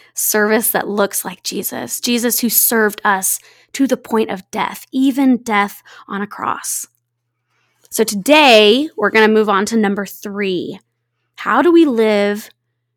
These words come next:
with this treasure inside of us? Number three, if you're taking notes today, we surrender.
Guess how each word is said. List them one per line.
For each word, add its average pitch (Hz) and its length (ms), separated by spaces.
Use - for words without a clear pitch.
with 220 180
this 202 240
treasure 196 380
inside - 400
of - 100
us? - 420
Number 233 200
three, 196 560
if - 80
you're 226 80
taking 214 340
notes - 460
today, 196 540
we 247 100
surrender. 190 920